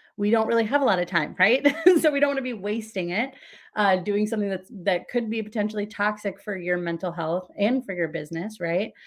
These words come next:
So we really need to be strategic about what we're doing and how we're approaching our relationship with social media. That's, like, totally a different, uh, podcast episode. <laughs> Um, but I wanna show you in this episode how we can really simplify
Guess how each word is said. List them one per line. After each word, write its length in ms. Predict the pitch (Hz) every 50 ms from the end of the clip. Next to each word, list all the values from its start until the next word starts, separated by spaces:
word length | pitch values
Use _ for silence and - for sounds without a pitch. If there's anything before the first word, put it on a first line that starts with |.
| - - - - -
So 300 | - - 302 294 277 - 240
we 140 | 254 269
really 200 | 247 262 285 330
need 120 | 339 392 339
to 60 | 339
be 80 | 294 269
strategic 680 | - - 240 233 - - - 247 262 262 240 196 - 220
about 200 | 202 196 185 180
what 140 | 190 190
we're 120 | 185 196 185
doing 480 | 160 - 190 220 277 262 202 165 156
and 160 | - - 190 180
how 220 | - 214 208 208
we're 100 | 220 214
approaching 600 | 208 202 208 - - 202 214 214 - 233 202 185
our 80 | 180 175
relationship 640 | 175 175 165 165 175 - - 190 175 - 175 -
with 120 | - 170 170
social 320 | - - 170 165 - 180
media. 460 | 170 175 175 165 165 165 156 156 156 _ - - _ -
That's, 180 | - 233 233 -
like, 180 | 285 269 - _
totally 480 | - - - 220 220 220 226 226 208
a 20 | 175
different, 500 | - - 170 - - 180 175 180 - - _ _ -
uh, 320 | 185 175 170 165 170 160 - - -
podcast 460 | 170 170 175 - - 254 254 254 254
episode. 520 | 247 254 254 262 - - 262 262 294 - - - - _ -
<laughs> 160 | 320 - - - - 320 370 381 359 349 339 330 311 285 254 - - - -
Um, 400 | 285 240 240 226 214 208 202 - - -
but 480 | 208 208 302 302 247 214 196 202 202 - - - _ _ _ _ _ _ _ _ _ _ _ _ _ _ _ _ _ _ - -
I 140 | 277 240
wanna 220 | 240 269 294 302 320
show 300 | - - - 320 311 330
you 520 | 302 262 208 185 190 190 175 202 254 302 -
in 140 | - 214 214
this 180 | 226 214 214 220
episode 520 | 233 226 226 247 220 - - 196 190 180
how 200 | 190 - 220 226
we 100 | 240 269
can 220 | 269 - 311 302 262
really 220 | 233 226 233 233
simplify 880 | 226 - - 269 262 254 214 196 196 - - 160 160 160 170 202 247